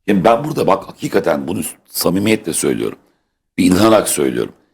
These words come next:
Kolay kolay Türkiye Cumhuriyeti tarihinde böyle demokratik bakış açısını bir liderde kolay kolay değil hatta. Hiç göremezsiniz, görmediniz de.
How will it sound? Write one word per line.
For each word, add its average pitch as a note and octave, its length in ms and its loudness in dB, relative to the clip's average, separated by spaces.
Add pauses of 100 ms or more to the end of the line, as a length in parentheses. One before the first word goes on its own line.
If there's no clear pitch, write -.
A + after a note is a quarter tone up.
(560)
Kolay A#2 240 4
kolay E2 200 0
Türkiye E2 300 -2
Cumhuriyeti E2 320 0
tarihinde E2 540 2
böyle G2+ 240 4
demokratik E2+ 640 -2 (340)
bakış - 280 0
açısını - 480 -2 (340)
bir G#2+ 140 4
liderde F2 520 2 (320)
kolay A2 240 4
kolay G#2+ 260 4
değil G2 120 2
hatta. D2+ 240 -2
Hiç D2 200 -2
göremezsiniz, G2+ 540 2
görmediniz G2 500 0
de. - 40 -14